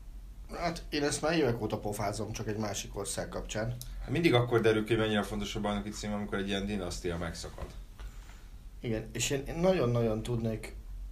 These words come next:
Speaker 1: örülni annak, hogy, hogy ez a, ez, tehát az semmiképpen se legyen, hogy dominancia legyen például Németországban. Tehát ugye, ha a Bayernt és a Guardiola élet nézem,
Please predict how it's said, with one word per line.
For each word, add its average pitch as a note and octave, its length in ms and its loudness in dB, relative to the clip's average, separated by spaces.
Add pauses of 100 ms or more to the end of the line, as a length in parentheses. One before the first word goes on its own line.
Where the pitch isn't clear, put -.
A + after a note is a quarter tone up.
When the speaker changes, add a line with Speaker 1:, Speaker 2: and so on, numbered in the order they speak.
(100)
Speaker 1:
örülni A2 460 0
annak, G#2+ 360 -4
hogy, - 280 -4
hogy - 140 -6
ez A#2 180 -4
a, A2+ 160 -4
ez, A#2 260 -6 (1040)
tehát - 160 -4
az B2 60 -2
semmiképpen A#2 680 0
se G#2 160 -2
legyen, G#2+ 220 0
hogy G2+ 160 -2 (720)
dominancia G#2+ 640 0
legyen G#2 280 0
például G#2+ 340 0
Németországban. G2+ 760 -4 (440)
Tehát B2+ 200 -8
ugye, C3 380 4 (520)
ha C3 200 0
a B2 60 4
Bayernt C#3+ 460 6
és A#2 140 -2
a A2+ 140 -2
Guardiola A#2 480 4
élet G#2 380 0
nézem, C#3+ 500 0